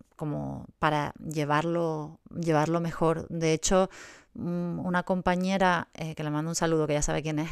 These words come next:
<laughs> que vino hace poquito a Tenerife a practicar a la sala y que estuvimos desayunando, estuvimos hablando de esto porque ella pasó por este proceso, me acabo de acordar ahora, ella pasó por este po-, proceso y, y lo pasó muy mal durante mucho tiempo hasta que logró con dar un tratamiento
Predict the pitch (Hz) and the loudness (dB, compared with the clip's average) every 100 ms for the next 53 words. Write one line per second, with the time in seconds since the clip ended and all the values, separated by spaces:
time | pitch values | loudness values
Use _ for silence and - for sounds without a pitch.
0 | - 170 151 170 160 147 151 160 170 175 | -4 2 6 6 4 0 0 0 2 2
1 | 160 156 165 165 165 160 165 180 156 156 | 2 0 0 0 0 0 2 2 2 0
2 | 156 - 147 160 156 - 175 175 170 160 | 0 0 0 2 4 4 4 4 2 -2
3 | - - 156 160 170 165 165 180 185 185 | -6 -6 -2 0 2 2 4 4 4 2
4 | - - - - - 170 165 160 170 165 | 0 -12 -20 -12 -8 -4 -2 0 4 4
5 | 170 175 220 214 175 160 151 156 165 185 | 8 8 8 6 0 0 0 2 2 2
6 | 170 170 - 165 170 208 196 165 160 156 | 6 6 6 4 0 0 0 2 4 4
7 | 170 165 160 175 196 190 269 - - - | 4 4 4 6 6 6 2 -6 -20 -20
8 | - - - 185 180 175 180 185 180 180 | -18 -20 0 6 8 8 6 6 6 8
9 | 190 - 175 - - 175 - 190 220 - | 8 6 2 2 2 2 4 4 2 0
10 | 185 190 185 175 175 170 - 175 170 185 | 2 2 4 2 2 0 0 2 2 2
11 | - 170 175 175 175 180 175 175 170 170 | 0 0 0 -2 -2 -4 -4 -4 -4 -4
12 | 170 180 180 180 165 180 - 165 - 180 | -6 -4 -2 -2 -4 -4 -4 -4 -4 -2
13 | 165 165 160 160 160 180 175 170 165 165 | 0 0 0 0 0 0 -2 -2 -2 -2
14 | 170 175 165 160 165 - 226 277 | 0 0 0 0 0 0 0 -2